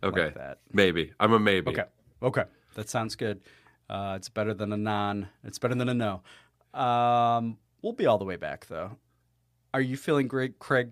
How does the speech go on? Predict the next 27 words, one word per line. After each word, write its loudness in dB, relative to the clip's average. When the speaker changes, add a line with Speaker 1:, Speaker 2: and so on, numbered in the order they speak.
Speaker 1:
Counsell, -4
uh, -4
was -8
announced -6
officially -8
today, -6
uh, -10
as -8
the -10
next -10
Cubs -10
manager. 2
Press 0
conference, -4
blah, -4
blah, -4
blah. 2
He -4
looks -8
like -8
a -14
piece -14
of -20
pasta, 0
in -4
my -4
opinion. -6